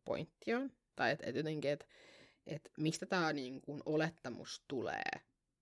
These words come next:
Niin se on se, niinku, mitä mun pitäisi tehdä. Ja mä, mun pitää taas jossain kohtaa ehkä lähteä purkaa vielä enemmän tota, niinku, huonon opiskelijan identiteettiä, minkä mä oon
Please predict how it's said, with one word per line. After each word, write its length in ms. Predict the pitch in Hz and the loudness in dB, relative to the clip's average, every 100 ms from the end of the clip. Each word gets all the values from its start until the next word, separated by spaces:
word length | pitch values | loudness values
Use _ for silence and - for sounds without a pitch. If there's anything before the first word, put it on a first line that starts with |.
| _ _ _ _ _ _ - | _ _ _ _ _ _ -12
Niin 80 | - | -6
se 140 | 175 | -2
on 160 | 156 143 | -2 -2
se, 120 | - | -4
niinku, 280 | 87 143 175 | -6 -6 -6
mitä 240 | 170 - | -4 -4
mun 140 | 160 | -4
pitäisi 340 | 170 - 170 - | -4 -4 -4 -4
tehdä. 220 | 165 180 - - | -4 -4 -6 -6
Ja 60 | 170 | -2
mä, 160 | 160 - - - _ _ _ - - - - - _ - - _ _ _ _ - - - | -2 -4 -10 -12 _ _ _ -20 -20 -20 -20 -20 _ -20 -20 _ _ _ _ -6 -4 0
mun 120 | 190 175 | 2 6
pitää 180 | 220 | 6
taas 200 | 233 233 | 4 4
jossain 300 | 180 180 175 | 4 4 2
kohtaa 320 | - 151 - 131 | 2 -2 -2 -2
ehkä 220 | - - | -2 -6
lähteä 400 | 143 - 151 160 - _ - | -4 -4 -4 -6 -12 _ -2
purkaa 340 | - - 139 | -2 -2 -2
vielä 180 | 143 - | 0 0
enemmän 480 | 135 117 127 123 139 | -2 -2 0 -2 -2
tota, 320 | - - - - _ - | -4 -2 -2 -4 _ -12
niinku, 560 | - - 143 131 143 - - - - - | -10 -6 -4 -6 -8 -14 -20 -20 -12 -2
huonon 300 | 143 147 139 | 0 0 -2
opiskelijan 760 | 139 160 - - 131 - 95 - - | -4 -4 -4 -2 2 2 0 -4 -4
identiteettiä, 800 | 147 151 - - 170 - - - | -2 -2 -2 -2 -2 -4 -6 -6
minkä 280 | 170 170 | -6 -6
mä 120 | 180 90 | -6 -6
oon 160 | - | -4